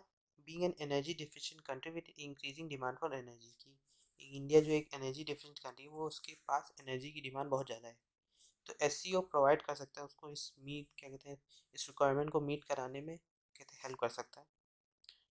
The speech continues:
Talks on the construction of stalled pipelines like tapi, जो तापी जैसी pipeline है, जो Turkmenistan, Afghanistan,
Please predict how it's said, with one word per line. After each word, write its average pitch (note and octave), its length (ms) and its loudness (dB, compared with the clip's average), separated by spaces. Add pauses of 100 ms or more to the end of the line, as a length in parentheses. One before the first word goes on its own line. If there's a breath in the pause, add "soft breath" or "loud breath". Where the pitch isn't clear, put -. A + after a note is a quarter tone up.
(140)
Talks E3 220 12
on F3 120 8
the F3 120 12
construction D3+ 460 6
of E3+ 120 0
stalled D#3 340 8 (120)
pipelines C#3 380 -4
like D#3 240 -4
tapi, A#2+ 420 -10 (600)
जो - 100 -20
तापी C#3 280 8
जैसी D3+ 300 -4
pipeline C#3+ 400 -2
है, D3+ 80 -4
जो D3+ 120 0 (380)
Turkmenistan, C#3 1000 -2 (160)
Afghanistan, C3+ 540 0